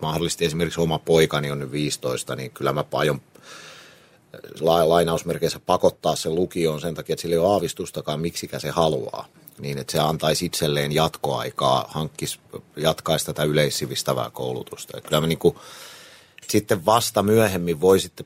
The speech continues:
päättää, että haluaako oikeasti muusikoksi. Ja mun mielestä sitten kuitenkin, niin kuin, viisi-kuusitoistavuotiaalle voi jo ne realiteetit kertoa aika karustikin.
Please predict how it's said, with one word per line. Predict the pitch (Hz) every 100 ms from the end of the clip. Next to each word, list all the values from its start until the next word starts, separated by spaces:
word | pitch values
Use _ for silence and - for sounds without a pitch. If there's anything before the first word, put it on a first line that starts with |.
| -
päättää, | 87 82 - 73 69
että | 65 - 64 _ _
haluaako | _ 73 76 73 73 -
oikeasti | 90 87 - 71 - 71
muusikoksi. | 69 71 65 62 62 - - - - - -
Ja | 76 73 - _ _ _ _ _ _ - -
mun | 78 87
mielestä | 90 - 85
sitten | 90 - 85
kuitenkin, | - 98 98 92
niin | 92
kuin, | 92
viisi-kuusitoistavuotiaalle | 92 95 - 98 92 - 85 85 80 78 80 80 76
voi | 85
jo | 85
ne | 80
realiteetit | 80 87 87 78 76 69 73
kertoa | - 80 73 69 67
aika | 67 71
karustikin. | 80 78 73 - - - - - -